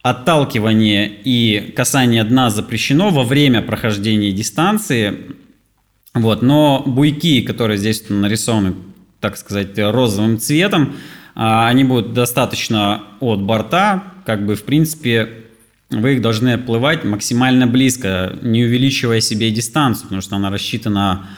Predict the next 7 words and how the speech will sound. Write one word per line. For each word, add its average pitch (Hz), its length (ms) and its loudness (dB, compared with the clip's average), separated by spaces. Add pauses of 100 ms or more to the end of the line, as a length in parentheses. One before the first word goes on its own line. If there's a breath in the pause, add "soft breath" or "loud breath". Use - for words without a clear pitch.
(320 loud breath)
до, 107 760 0
до 113 200 0
метра. 113 500 0 (560 loud breath)
Ну 147 140 4
и 170 100 4
выход, 175 600 0
э, 113 380 0